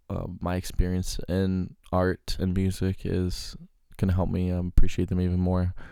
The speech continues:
That we're just tr-, all trying to make it, and, and your, your time will come. And even in the last two years of making music and playing shows and producing,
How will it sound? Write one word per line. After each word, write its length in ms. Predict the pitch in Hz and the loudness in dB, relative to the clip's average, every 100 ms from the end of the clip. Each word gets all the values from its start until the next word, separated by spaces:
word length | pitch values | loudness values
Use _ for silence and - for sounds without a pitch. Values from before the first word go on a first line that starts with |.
| - | -12
That 120 | 98 95 | -10 -8
we're 120 | 92 | -8
just 280 | - 95 - | -8 -10 -10
tr-, 140 | - - | -10 -2
all 160 | 92 | -2
trying 440 | - 95 90 92 92 | -2 -2 -2 -2 -4
to 120 | - | -4
make 340 | 92 87 87 | -4 -2 -4
it, 240 | 101 104 - | -4 -4 -6
and, 480 | - 90 90 90 90 - - | -6 -4 -4 -4 -8 -10 -8
and 340 | 92 92 92 | -4 -2 -2
your, 100 | 95 - | -4 -4
your 160 | 98 | -4
time 220 | 98 101 | -2 0
will 80 | 101 | -2
come. 440 | 98 104 104 90 92 - | 0 0 0 -2 -4 -4
And 520 | 90 90 90 90 - - | -2 -2 -4 -6 -10 -6
even 360 | 98 98 98 | -2 0 0
in 100 | 95 | 2
the 80 | 95 | 0
last 320 | 90 87 - | 0 0 -4
two 160 | - 95 | -4 -2
years 300 | 95 95 92 | 0 0 -2
of 120 | 90 | -4
making 540 | 92 90 87 87 87 98 | -2 -2 -2 -4 0 2
music 500 | 120 117 113 107 - | 2 2 2 0 -2
and 460 | 87 87 69 - - - _ _ _ _ - | -2 -2 -4 -10 -16 -20 _ _ _ _ -10
playing 200 | 82 87 | -8 -8
shows 500 | - 113 101 104 98 | -4 -2 2 2 0
and 120 | 92 | 2
producing, 840 | 90 98 98 101 - 98 95 95 | 2 2 0 0 -2 -2 -2 -6